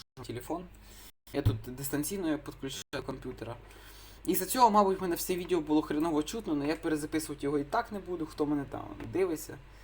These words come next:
Повністю іменно. На перший, може, ну, на відео, може, хтось клацає, а вже потім, типу, виходить, тому що якийсь школьник розказує. Ну, то мене додивляється, там уже, ну, мабуть,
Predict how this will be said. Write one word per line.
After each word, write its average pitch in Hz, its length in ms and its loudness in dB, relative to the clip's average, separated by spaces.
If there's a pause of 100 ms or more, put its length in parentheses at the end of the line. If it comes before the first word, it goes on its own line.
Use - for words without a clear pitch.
(460)
Повністю 117 500 0
іменно. 107 300 -4
На 143 380 4
перший, 185 420 -4
може, 160 340 -2 (120)
ну, 180 80 -2
на 143 300 0
відео, 180 240 0
може, 170 240 -4
хтось - 200 -10
клацає, - 480 6 (760)
а 143 80 2
вже 165 140 -2
потім, 170 260 -2
типу, 160 200 0
виходить, 156 360 2
тому 139 220 -6
що 143 120 -6
якийсь 131 220 -4
школьник 113 400 -6
розказує. 110 460 -8 (220)
Ну, 214 100 -2
то 208 100 -4
мене 175 160 -4
додивляється, 165 640 0
там 123 220 -6
уже, 123 160 -6
ну, 127 160 -6
мабуть, 117 400 -10